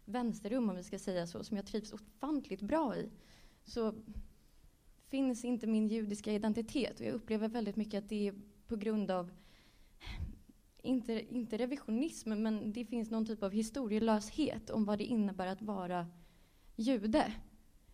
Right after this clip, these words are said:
Eller vad det innebär att vara människa överhuvudtaget. Men att alla har något typ av bagage, och det judiska bagaget som faktiskt fanns innan andra världskriget också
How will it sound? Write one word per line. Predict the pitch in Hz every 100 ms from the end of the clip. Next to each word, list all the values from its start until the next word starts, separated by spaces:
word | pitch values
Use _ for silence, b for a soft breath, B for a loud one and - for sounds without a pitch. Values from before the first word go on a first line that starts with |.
| b b -
Eller | 247 247
vad | 233
det | 254
innebär | 262 240 214
att | 214 202
vara | 208 202
människa | 240 226 269 277 -
överhuvudtaget. | 202 196 196 190 208 233 214 240 214 -
Men | 220 208
att | 208
alla | 233 220 202
har | 202 196
något | 208 196 185
typ | 180 180 -
av | 190 175 175 B B B B B B B
bagage, | 214 220 285 285 277
och | 277 -
det |
judiska | 214 226 208 208 202
bagaget | 196 214 214 214 196 196
som | - 185 185 -
faktiskt | 202 208 185 -
fanns | - 214 202 208
innan | 233 220 214
andra | 208 190 190
världskriget | 220 196 - - 247 202 -
också | 254 - - 185